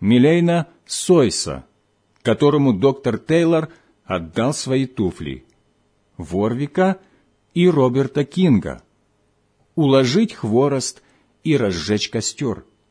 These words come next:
что они прилежно исполнили. Когда они укладывали хворост,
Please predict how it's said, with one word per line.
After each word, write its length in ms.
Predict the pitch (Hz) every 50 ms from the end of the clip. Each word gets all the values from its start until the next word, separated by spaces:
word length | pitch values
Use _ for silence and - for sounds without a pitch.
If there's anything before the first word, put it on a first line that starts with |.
| _ _ _ _ _ _ _
что 400 | - - - - - 139 113 - -
они 500 | - 110 101 110 131 170 214 220 208 - _ _ _ _ _ _ _
прилежно 840 | - 107 98 101 98 90 90 107 131 143 131 123 131 135 127 123 120 _ _ _ _ _ _ _ _ _
исполнили. 840 | - 113 110 - - - 107 95 87 87 82 78 73 69 71 69 - _ _ _ _ _ _ _ _ _ _ _ _ _ _ _ _ _ _ _ _ _ _ _ _ _ _ _ _ _ _ _ _ _ _ _ _ _ _ _ _ _ _ _ _ _ _ _ _ _ _ _ _ _ _ _ _ _ _ _ _ _ _ _ _ _ _ _ _ _ _ _
Когда 400 | - 107 113 110 113 147 156 143
они 280 | - - 131 127 139 147
укладывали 640 | 131 104 - 139 143 143 131 117 117 107 113 107 98
хворост, 640 | - - 131 143 151 135 98 82 - - - _ _